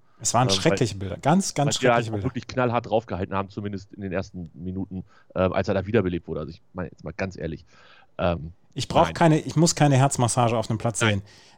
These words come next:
Speaker 1: Das
Speaker 2: Nein, wenn
Speaker 1: mein
Speaker 2: ich das machen
Speaker 1: Inf-
Speaker 2: möchte, studiere ich Medizin oder gu-, gehe zum Erste-Hilfe-Kurs, aber das muss ich wirklich nicht in einem Fußballstadion, äh,
Speaker 1: Genau.
Speaker 2: übertragen.
Speaker 1: Genau. Und da
Speaker 2: Absolut.
Speaker 1: reicht, dann, dann, da ist das Informationsbedürfnis von mir auch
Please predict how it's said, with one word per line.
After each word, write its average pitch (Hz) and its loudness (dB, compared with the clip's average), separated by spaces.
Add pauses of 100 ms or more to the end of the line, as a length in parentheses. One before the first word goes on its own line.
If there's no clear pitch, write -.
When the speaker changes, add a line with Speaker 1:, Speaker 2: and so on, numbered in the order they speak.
Speaker 1:
Das 123 4
Speaker 2:
Nein, 98 -4
wenn 120 4
Speaker 1:
mein 143 8
Speaker 2:
ich 185 8
das 170 2
machen 165 6
Speaker 1:
Inf- 165 -2
Speaker 2:
möchte, 165 -2
studiere 143 -4
ich 135 -8
Medizin 139 -2
oder 151 4
gu-, 151 -8
gehe 147 -2
zum 143 -4
Erste-Hilfe-Kurs, 131 0
aber 107 0
das 113 -2
muss 127 -4
ich 107 -10
wirklich 156 2
nicht 131 -8
in 107 -8
einem 104 -2
Fußballstadion, 90 -4
äh, - -16
Speaker 1:
Genau. 160 4
Speaker 2:
übertragen. 92 -6 (100)
Speaker 1:
Genau. 110 -4 (220)
Und 123 -4
da 165 8
Speaker 2:
Absolut. 131 4
Speaker 1:
reicht, 180 2
dann, 143 2
dann, 151 2
da 147 0
ist - -4
das 147 2
Informationsbedürfnis 147 0
von 131 2
mir 147 4
auch 123 -2